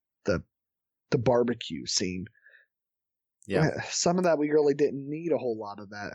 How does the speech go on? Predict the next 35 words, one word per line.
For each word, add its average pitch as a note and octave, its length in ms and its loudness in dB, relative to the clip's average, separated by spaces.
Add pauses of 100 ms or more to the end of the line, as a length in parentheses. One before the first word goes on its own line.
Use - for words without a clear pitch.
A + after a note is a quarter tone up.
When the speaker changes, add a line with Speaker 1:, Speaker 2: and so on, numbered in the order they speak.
Speaker 1:
extra - 340 -6
stuff, G#2+ 520 -2 (240)
um, G#2 580 -6 (2250)
whatnot, G#2+ 580 -2 (160)
Speaker 2:
I, E3+ 120 8
I D#3+ 40 6
Speaker 1:
so. E3+ 60 4
Speaker 2:
know, G3 160 8
I, E3+ 100 10
I C3+ 120 6
agree. C#3+ 300 2
I C#3 60 4
think G#2 280 -4
that G2 200 -2
they F#2+ 120 0
really, F2+ 440 -2 (260)
like G#2 200 -4
I F2+ 60 -2
said, F2 300 -2
I F2 40 -4
mean, F#2+ 120 -6
this G#2+ 140 -4
goes G2+ 160 -2
back F2+ 300 0
to G2 120 -10
the E2+ 100 -6
whole E2+ 120 -12
third E2+ 280 -6
act D#2+ 180 -6
problem. F2+ 380 -2
They G#2 80 -4
really G2+ 300 -2
could G2+ 200 -8
have E2+ 120 -8
mined, F2+ 640 -6